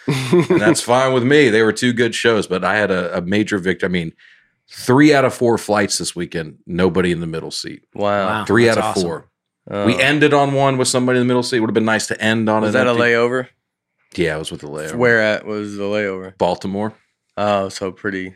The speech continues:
Speaker 2: It was pretty packed. Baltimore
Speaker 3: Yeah.
Speaker 2: coming back to Nashville.
Speaker 3: And
Speaker 2: But
Speaker 3: that long, it wasn't like an Atlanta to Nashville.
Speaker 2: No, no, no, no.
Speaker 3: Yeah.
Speaker 2: But it was, like, a two-hour flight.
Speaker 3: Yeah.
Speaker 2: Three out of four with an empty middle seat
Speaker 3: Yeah.
Speaker 2: is like, I mean, I might never get another one in my life.
Speaker 3: Yeah.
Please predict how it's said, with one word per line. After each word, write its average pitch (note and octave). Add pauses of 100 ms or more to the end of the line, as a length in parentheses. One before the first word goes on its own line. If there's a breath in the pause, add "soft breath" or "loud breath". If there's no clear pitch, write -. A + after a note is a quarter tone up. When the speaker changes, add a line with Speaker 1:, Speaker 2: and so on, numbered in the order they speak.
(240)
Speaker 2:
It -
was F#2+
pretty G2+
packed. F2
Baltimore F#2+
Speaker 3:
Yeah. G#2
Speaker 2:
coming G2
back F2
to F2+
Nashville. E2+
Speaker 3:
And G#2+
Speaker 2:
But A2+
Speaker 3:
that G#2
long, F#2+
it A2+
wasn't A2+
like G#2+
an G2+
Atlanta G2+
to G2
Nashville. F2+
Speaker 2:
No, D#2
no, D#2
no, D#2
no. -
Speaker 3:
Yeah. -
Speaker 2:
But A2
it F3+
was, D4+
like, G3
a -
two-hour A2+
flight. D3+
Speaker 3:
Yeah. B2 (200)
Speaker 2:
Three G3+
out A#3+
of G3
four F#3
with B2+
an A2+
empty C3+
middle C3
seat B2
Speaker 3:
Yeah. A2
Speaker 2:
is F2
like, D#2+ (260)
I F2
mean, D2+
I A2
might G#2+
never F#2
get F#2
another F#2+
one F2+
in E2+
my D#2
life. G2+
Speaker 3:
Yeah. G2